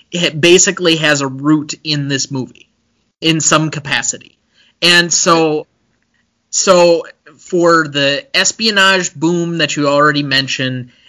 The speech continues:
and all of the pieces that are there, and I'll throw in a third part of this. There are two things that I will almost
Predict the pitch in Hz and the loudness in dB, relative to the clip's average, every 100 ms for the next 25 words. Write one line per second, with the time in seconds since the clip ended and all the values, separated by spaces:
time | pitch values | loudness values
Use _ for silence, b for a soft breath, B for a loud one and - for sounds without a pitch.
0 | _ 139 127 127 123 156 180 196 196 190 | _ -4 -2 -4 -4 2 6 8 8 4
1 | 160 156 151 143 143 139 - - 180 - | 0 0 2 2 0 -4 -12 -6 -2 -2
2 | 165 139 143 139 139 160 139 b b b | -2 0 2 2 0 0 -2 b b b
3 | _ _ - 190 196 - 190 190 208 208 | _ _ -4 0 0 2 2 2 0 0
4 | 202 175 - 185 202 185 165 139 113 - | 0 -2 -2 0 0 -2 -6 -6 -8 -14
5 | - - - _ _ _ b b - 175 | -18 -18 -18 _ _ _ b b -2 2
6 | 226 220 - - 247 254 254 233 170 131 | 4 2 0 -6 -2 -2 0 0 0 -6
7 | 135 143 135 180 196 185 185 185 175 | -6 -4 0 0 0 -4 -2 -2 -2